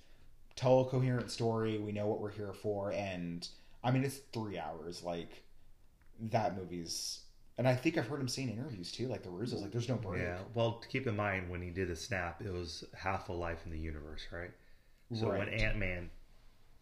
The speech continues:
Speaker 2: goes into the different universe, the quantum realm was a different universe.
Speaker 1: Right.
Speaker 2: So all that's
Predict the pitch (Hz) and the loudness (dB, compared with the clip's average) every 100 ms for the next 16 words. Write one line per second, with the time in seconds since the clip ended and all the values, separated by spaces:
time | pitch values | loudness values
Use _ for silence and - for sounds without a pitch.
0 | - - - 101 - 107 95 87 92 - | -20 -18 -14 -12 -2 0 0 0 -6 -4
1 | 95 85 85 95 - 85 85 85 80 85 | -2 -2 -2 -2 -2 -4 -6 -6 -2 -2
2 | - - 90 87 92 90 92 80 80 82 | -2 -4 -4 -4 -4 -2 -2 -4 -6 -8
3 | - 85 87 80 87 90 - - 107 113 | -8 -8 -8 -8 -8 -10 -12 -8 -2 0
4 | 80 78 - 95 98 95 92 87 - - | -2 -4 -4 2 4 4 2 0 -4 -10